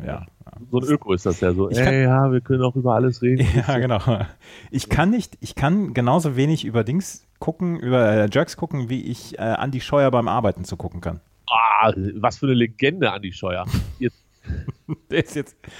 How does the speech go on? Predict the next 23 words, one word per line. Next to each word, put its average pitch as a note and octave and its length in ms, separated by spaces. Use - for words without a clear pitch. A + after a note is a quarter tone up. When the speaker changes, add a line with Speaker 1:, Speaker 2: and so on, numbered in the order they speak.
Speaker 1:
ist - 180
der F#3+ 80
jetzt C#3 160
ernsthaft D3+ 400
Chef C#3+ 200
von E3+ 100
der B2+ 140
Taskforce C3 840
Impfen C#3 360
oder B2 200
Taskforce C3 600
Corona? A#2 440
Macht A2+ 220
er F3 40
Speaker 2:
Ja, A2+ 60
Speaker 1:
das G#2 60
Speaker 2:
aber G#2 80
Speaker 1:
jetzt - 120
zusammen D3 200
mit D3+ 120
Spahn? A2+ 380
Speaker 2:
Ähm, F2+ 440
ja. G2 420